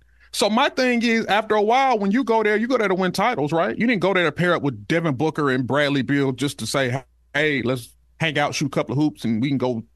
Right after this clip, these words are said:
paint the town red." No, we came here to win. But he's not gonna be able to win without those other two guys. And they don't play good enough defense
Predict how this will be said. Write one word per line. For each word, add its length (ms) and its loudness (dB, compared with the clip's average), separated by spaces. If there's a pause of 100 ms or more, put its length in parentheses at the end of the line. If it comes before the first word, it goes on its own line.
(300)
paint 160 -2
the 60 -4
town 340 -2
red." 320 -2 (1080)
No, 320 4
we 140 2
came 160 2
here 80 4
to 80 2
win. 420 0 (400)
But 120 2
he's 140 4
not 180 2
gonna 120 2
be 80 4
able 140 0
to 60 0
win 280 0
without 260 -2
those 260 0
other 220 2
two 180 -2
guys. 500 -2 (640)
And 120 2
they 40 2
don't 200 0
play 180 2
good 240 0
enough 300 0 (100)
defense 800 -2